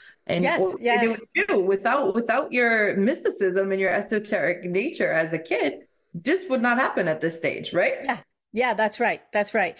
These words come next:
Speaker 2: And also without everything that happened along the way,
Speaker 1: Right.
Speaker 2: right? I got to live in the world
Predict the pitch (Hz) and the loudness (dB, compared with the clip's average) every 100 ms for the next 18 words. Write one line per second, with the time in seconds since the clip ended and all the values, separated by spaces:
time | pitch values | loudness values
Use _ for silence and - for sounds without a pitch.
0 | - - 226 254 247 294 330 - 381 339 | -14 -6 -2 0 2 2 2 2 2 0
1 | 247 285 277 277 - 269 285 285 277 269 | 0 0 2 0 0 0 0 0 0 2
2 | 226 226 208 214 220 196 185 180 175 170 | 2 2 0 0 2 2 2 0 2 2
3 | 170 175 160 _ _ - - - - 208 | 0 -4 -10 _ _ -20 -20 -18 -4 2
4 | 214 220 - 226 202 240 294 320 330 247 | 2 2 0 -2 0 0 0 0 0 0
5 | 214 220 233 220 - 247 226 220 202 180 | 2 2 2 0 -4 0 2 2 0 -2
6 | 185 233 294 190 - | 0 2 2 0 -4